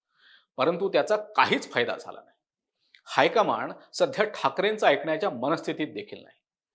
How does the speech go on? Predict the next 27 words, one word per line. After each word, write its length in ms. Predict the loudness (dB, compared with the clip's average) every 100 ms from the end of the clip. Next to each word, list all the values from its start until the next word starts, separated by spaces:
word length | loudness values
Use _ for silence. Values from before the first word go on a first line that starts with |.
| _ _ _ 2
राज्यात 440 | 2 4 2 2 -2
किमान 260 | 0 2 0
एकशे 280 | -4 -4
वीस 200 | -4 -2
जागावर 360 | 0 4 4 2 2
तयारी 280 | 4 4 2
करा, 340 | 0 0 -4 -8 -18 -8
अशी 220 | -4 -4
सूचना 460 | -6 -4 0 0 0
त्यांनी 200 | -2 -4
प्रदेशाध्यक्ष 760 | -4 0 2 0 0 -2 -2
नाना 380 | -8 -2 0 0
पटोले 360 | 0 -4 -4 -4
यांना 200 | -8 -14
केली 280 | -20 -20
आहे. 100 | -20 _ _ _ _ _ _ _ _ -20 -12
दुसरीकडे 500 | 0 2 2 0 0
शरद 280 | 0 4 4
पवार 420 | 4 2 2 -2 -6 -14 -2
ऐंशी 300 | 0 0 -2
ते 160 | 0
नव्वद 360 | 2 4 6 6
जागावरती 540 | 6 4 4 2 0
अडून 300 | -2 0 2
बसले 280 | 0 -6 -10
आहेत. 180 | -14 -16 _ _ _ _ _ _ _
त्यामुळे 440 | -2 0 0 -4